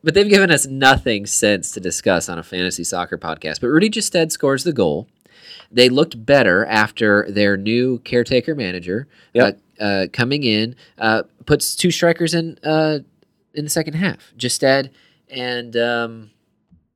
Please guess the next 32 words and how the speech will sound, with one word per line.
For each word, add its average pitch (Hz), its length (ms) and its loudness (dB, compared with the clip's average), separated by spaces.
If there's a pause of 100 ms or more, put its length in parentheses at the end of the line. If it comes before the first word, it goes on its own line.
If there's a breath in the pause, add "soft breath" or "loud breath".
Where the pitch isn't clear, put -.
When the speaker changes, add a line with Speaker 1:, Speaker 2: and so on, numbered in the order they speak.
Speaker 1:
I'm 107 140 -12
blank, 113 260 -4
uh, 117 280 2 (100)
uh, 123 240 -2
Speaker 2:
Negredo. 117 600 6
Speaker 1:
Thank 175 200 0
you, 95 80 0
Negredo. 110 420 0 (360 soft breath)
Uh, 127 180 4
Gestede 131 260 0
and 170 140 0
Negredo 160 340 2
playing 165 220 0
them 156 80 -4
both 147 200 0
up 143 80 2
front. 139 240 0
They 139 100 4
looked 143 340 0
better. 156 420 0
Speaker 2:
Mm-hmm. - 120 -20
Speaker 1:
Gestede 117 320 4
gets 107 220 -2
the - 80 -8
goal. 135 420 0 (1300)
Go 143 140 10
with 175 220 6
me 165 100 2
here 123 160 4
for 101 120 -2
a 87 40 0
second. 80 360 -6